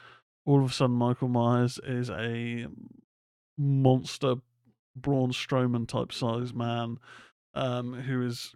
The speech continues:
grunting a lot and throwing people around like they are ragdolls. But no, sad news. R I P, R I P, sorry, George P. Wilbur.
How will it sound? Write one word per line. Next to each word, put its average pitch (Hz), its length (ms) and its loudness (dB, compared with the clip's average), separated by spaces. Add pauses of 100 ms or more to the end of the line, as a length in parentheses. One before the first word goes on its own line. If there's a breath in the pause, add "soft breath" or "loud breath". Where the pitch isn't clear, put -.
grunting 147 600 4
a 127 80 0
lot 127 480 4
and 117 160 -4
throwing 123 300 -2
people 127 320 -2
around 120 300 -2
like 117 120 -2
they 127 80 -4
are 120 240 -2 (100)
ragdolls. 120 580 -2 (1160 loud breath)
But 240 140 6
no, 208 140 8
sad 185 300 6
news. 135 440 2 (160)
R 170 260 6
I 160 240 6
P, 156 540 0 (500 soft breath)
R 170 220 6
I 165 160 6
P, 139 220 -2
sorry, 135 400 0
George 143 460 4 (160)
P. 135 380 -2
Wilbur. 127 480 -6